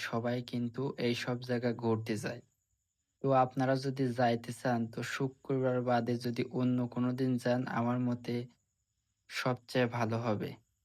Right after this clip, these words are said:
তো এটা হচ্ছে পাবনা জেলা থেকে এই জায়গাতে লোকজন আসলে বেশি যায়, কারণ হচ্ছে এটা পাবনা শহর থেকে একদমই কাছে। আর কুষ্টিয়া জেলা হচ্ছে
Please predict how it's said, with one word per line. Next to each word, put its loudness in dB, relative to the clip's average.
তো -4
এটা 0
হচ্ছে -2
পাবনা 4
জেলা 2
থেকে 0
এই 2
জায়গাতে 0
লোকজন 2
আসলে 2
বেশি 0
যায়, 0
কারণ 2
হচ্ছে -4
এটা -2
পাবনা 4
শহর -2
থেকে -6
একদমই -2
কাছে। -2
আর 0
কুষ্টিয়া -2
জেলা 0
হচ্ছে -6